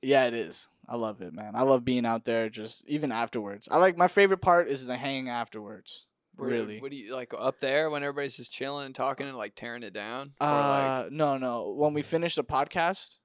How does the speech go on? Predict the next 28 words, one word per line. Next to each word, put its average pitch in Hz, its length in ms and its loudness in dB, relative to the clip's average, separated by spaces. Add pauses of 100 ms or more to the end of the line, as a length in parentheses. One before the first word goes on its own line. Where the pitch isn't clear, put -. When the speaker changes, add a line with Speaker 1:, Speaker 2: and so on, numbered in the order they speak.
Speaker 2:
Oh. 117 640 -10
Speaker 1:
and 127 100 -4
then 123 140 -2
we 127 100 -4
ha-, 123 220 -4
I'll 127 160 4
watch 135 260 4
one 127 180 -4
comic 120 380 -8 (240)
just - 220 -10
to 151 40 -8
get 123 160 -2
my 117 140 -6
fill - 220 -14
of, 110 280 -12
like, 101 260 -14
you 123 120 -12
know, 120 80 -10
do 131 160 -10
a - 20 -4
little 131 200 2
research, 120 580 -4
see 120 100 -8
what's 107 140 -12
going 107 260 -8
on, 107 280 -8
what's 113 160 -6
hitting, 107 500 -12